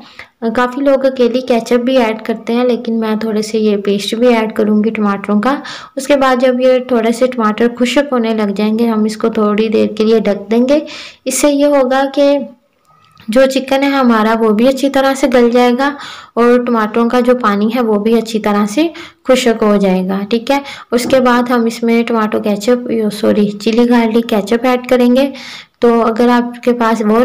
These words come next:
नहीं है, simple ketchup है, आप वो भी डाल सकते हैं। फिर ये होगा कि आप जो कुटी हुई लाल मिर्च है वो थोड़ी ज़्यादा डाल दें। तो मैंने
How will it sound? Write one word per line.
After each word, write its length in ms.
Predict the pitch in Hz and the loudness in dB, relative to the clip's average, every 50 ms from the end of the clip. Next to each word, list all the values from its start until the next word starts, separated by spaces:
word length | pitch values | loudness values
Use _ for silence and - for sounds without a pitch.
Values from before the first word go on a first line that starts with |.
| 262 247 - | 0 0 0
नहीं 340 | 226 233 240 240 226 226 233 | 0 2 4 4 4 4 4
है, 120 | 240 233 233 | 4 2 2
simple 360 | - 214 214 202 208 240 247 | 0 0 0 2 2 2 0
ketchup 400 | 247 247 254 247 247 254 254 254 | 2 0 0 0 0 0 0 0
है, 60 | 262 240 | 0 0
आप 140 | 233 240 | 0 0
वो 100 | 220 208 | 0 0
भी 140 | 202 226 240 | 2 2 2
डाल 220 | 240 254 240 240 233 | 2 2 2 0 0
सकते 260 | 233 240 240 - 247 | -2 -4 -4 -2 0
हैं। 120 | 247 247 247 | 0 0 2
फिर 120 | 254 240 | 0 0
ये 220 | 226 214 233 247 262 | 0 2 2 2 4
होगा 320 | 262 247 233 233 240 247 247 | 2 2 0 2 0 0 0
कि 120 | 247 254 | 0 0
आप 200 | 240 220 214 214 | 0 0 0 0
जो 180 | 202 220 226 226 | 0 0 0 0
कुटी 260 | 226 226 214 - 247 269 | 0 -2 -2 0 2 2
हुई 140 | 277 277 254 | 2 2 2
लाल 240 | 240 233 220 214 208 | 2 0 0 0 0
मिर्च 240 | 214 220 220 220 247 | -2 -2 -2 -2 -2
है 80 | 240 | -2
वो 120 | 233 226 233 | -2 -2 -2
थोड़ी 260 | 226 226 220 220 240 226 | -2 -2 0 0 0 0
ज़्यादा 360 | 196 202 190 185 175 180 180 | 0 0 -2 -2 -2 -2 -2
डाल 280 | 180 190 185 180 175 175 | -2 -2 -2 -2 -4 -4
दें। 200 | 175 180 180 185 185 - - - - - - _ _ - | -2 -2 -2 -2 -4 -8 -18 -20 -20 -20 -20 _ _ -4
तो 60 | - 240 | 0 2
मैंने 440 | 240 247 247 240 233 240 240 247 | 4 4 4 4 4 4 4 4